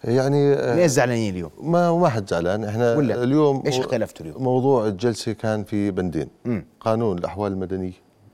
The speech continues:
Speaker 1: المعاد من مجلس الأعيان، وقانون تنظيم مهنة المحاسبة وتدقيق الحسابات، أو المحاسبة القانونية بتسميته القادم-، القديمة. آه، إذا بدنا نحكي على البند الأول،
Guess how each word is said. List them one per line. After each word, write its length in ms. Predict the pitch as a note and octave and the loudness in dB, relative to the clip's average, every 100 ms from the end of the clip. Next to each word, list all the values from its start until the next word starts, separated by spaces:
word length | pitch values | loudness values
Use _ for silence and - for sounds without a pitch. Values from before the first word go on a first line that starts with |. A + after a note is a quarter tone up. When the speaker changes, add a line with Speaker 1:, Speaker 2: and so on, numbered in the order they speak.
| _ G#2 | _ -4
Speaker 1:
المعاد 500 | G2+ G#2 G2+ F#2 F2+ | -2 0 0 0 -2
من 140 | F#2 | -4
مجلس 300 | F#2+ F2+ D#2+ | -4 -6 -6
الأعيان، 380 | E2 F2 F#2+ F#2+ - _ _ | -2 -2 -4 -8 -16 _ _
وقانون 540 | A2+ - B2+ C3 B2+ | -4 0 0 0 -2
تنظيم 500 | A2+ G#2 A#2 A#2+ A2+ | -4 -4 -2 -2 -2
مهنة 280 | A2 G2+ F2+ - | -4 -2 -6 -8
المحاسبة 640 | F2+ F2+ A2+ A2 - A#2 A2 _ _ _ - | -8 -8 -8 -8 -6 -8 -8 _ _ _ -6
وتدقيق 500 | G#2+ A2 - F#2 D#2 | -2 -2 -2 -4 -6
الحسابات، 500 | - - D2 C#2+ - | -8 -6 -6 -6 -2
أو 200 | C#3 A#2+ | 2 2
المحاسبة 440 | G#2 F#2+ F2+ F2 | 0 -8 -8 -10
القانونية 480 | - G2 G2+ G2 G2+ | -4 -4 -2 -2 -2
بتسميته 480 | F2 F2 - E2 D#2 | -4 -6 -6 -6 -6
القادم-، 380 | - C#2+ C2+ C#2 | -4 -6 -6 -6
القديمة. 720 | F2 F2 D#2+ D#2 F#2 D#2+ C#2 - _ - - - - - _ A#2+ | -4 -2 -2 -2 -2 -2 -4 -8 _ -20 -20 -20 -20 -20 _ -2
آه، 500 | A#2 A#2+ A#2 A2+ A2+ - | 2 2 2 -2 -6 -8
إذا 320 | D3 D3 D3 | -4 2 2
بدنا 240 | C#3+ C3+ C#3+ | 2 0 -2
نحكي 180 | A#2+ A#2+ | -2 -6
على 80 | |
البند 260 | A#2 B2+ A#2 | -2 -2 -2
الأول، 440 | B2+ B2 A#2+ A#2+ | -2 -2 -2 -4